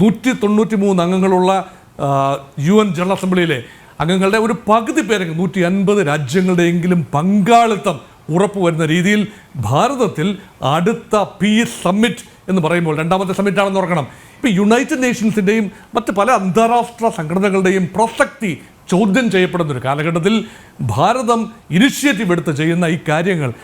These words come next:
ഒരു പക്ഷേ ഒരു ട്രാക്ക് ടു ആണ്. യു എൻ ഈ രൂപത്തിൽ യു എൻ എത്ര റെസല്യൂഷൻസ് ആണ് ഉക്രൈനുമായി ബന്ധപ്പെട്ട എത്രയോ റെസല്യൂഷൻസ് ആണ് ജനറൽ അസംബ്ലിയിലും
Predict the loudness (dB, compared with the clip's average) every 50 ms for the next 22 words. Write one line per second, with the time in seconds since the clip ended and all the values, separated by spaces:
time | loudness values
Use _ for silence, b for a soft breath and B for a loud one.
0 | B B -2 0 0 0 0 0 -2 -2 -2 -2 -6 -4 -2 0 0 0 -2 -4
1 | -8 -4 -2 -2 0 0 -2 -2 -2 -4 -10 B B B B B B 0 2 4
2 | 4 4 2 2 2 0 0 -2 -6 -12 -20 -12 -6 -2 0 0 0 0 0 0
3 | 0 -2 -2 -4 -2 -2 0 0 -2 -4 -6 -8 -10 -10 -8 -2 0 0 2 2
4 | 0 -2 0 0 2 2 2 0 0 0 0 0 -2 -2 -4 -6 B B B B
5 | B -8 -8 -4 0 2 2 2 2 0 0 -2 -2 -2 -2 -2 -2 0 0 0
6 | -2 -2 0 0 0 0 B B B B B B -2 -2 -2 -2 -2 -2 0 2
7 | 2 2 2 2 2 0 -2 -2 0 0 2 2 2 2 2 0 0 0 0 0
8 | 0 -2 -2 -4 -4 -2 -2 -2 -2 0 -2 -4 -2 -2 -2 0 2 2 2 2
9 | 2 0 0